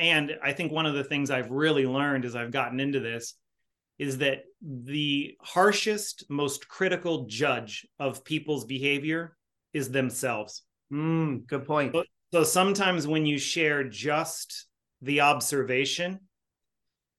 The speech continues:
Speaker 1: a person's response will be to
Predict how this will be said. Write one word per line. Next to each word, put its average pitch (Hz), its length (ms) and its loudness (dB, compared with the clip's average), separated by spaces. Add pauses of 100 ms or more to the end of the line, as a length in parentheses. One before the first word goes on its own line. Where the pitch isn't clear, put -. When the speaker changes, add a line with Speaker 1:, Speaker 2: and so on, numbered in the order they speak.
(280)
Speaker 1:
a 147 100 2
person's 175 600 2
response 147 800 0
will 156 180 0
be 143 140 0
to 131 240 -2